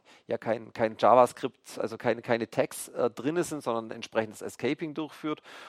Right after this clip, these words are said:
Und das kann wieder entweder der umsichtige Programmierer sein, der eine entsprechende Bibliothek verwendet, oder aber ich baue meine Web-, meine Webseiten durch Verwenden geeigneter Template, äh, Frameworks, die eben das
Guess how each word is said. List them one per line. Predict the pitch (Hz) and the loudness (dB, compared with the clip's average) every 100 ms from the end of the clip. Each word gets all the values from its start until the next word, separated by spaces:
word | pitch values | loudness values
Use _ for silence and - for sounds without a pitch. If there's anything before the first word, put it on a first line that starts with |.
| - | -18
Und | - | -10
das | 135 | -8
kann | - 127 120 | 0 0 0
wieder | 123 147 131 131 | 2 6 6 6
entweder | 131 123 117 113 | 0 -2 0 0
der | 117 | -2
umsichtige | 143 120 - 123 | -6 -12 -12 -6
Programmierer | 117 110 107 123 175 175 | -6 0 -2 0 2 2
sein, | - 127 | 4 2
der | 123 110 | 4 0
eine | 107 | 0
entsprechende | 95 - 107 101 95 | -10 -8 -8 -8 -10
Bibliothek | - 104 98 98 156 - | -8 -8 -8 -4 -2 2
verwendet, | 151 123 131 127 - - - - - | 2 2 0 -4 -8 -20 -20 -20 -12
oder | 127 139 143 | -2 6 10
aber | 127 127 131 | 10 10 8
ich | 120 - | 4 2
baue | 110 120 | 4 4
meine | 120 113 110 101 - | 2 2 0 0 -6
Web-, | 110 117 _ _ | 0 0 _ _
meine | 113 113 107 | -4 -2 2
Webseiten | 127 - 113 113 127 | 2 4 4 4 0
durch | 123 - | -10 -4
Verwenden | 110 107 113 - 117 | -2 -2 -2 -8 -4
geeigneter | 113 95 110 117 - | 0 2 2 0 -8
Template, | - 123 131 120 120 - - | -6 -6 2 2 2 -8 -10
äh, | - - | -8 -6
Frameworks, | 120 117 113 110 - | 0 0 2 0 0
die | - 117 | -10 -10
eben | - 110 | -10 -8
das | 107 - - | -10 -10 -20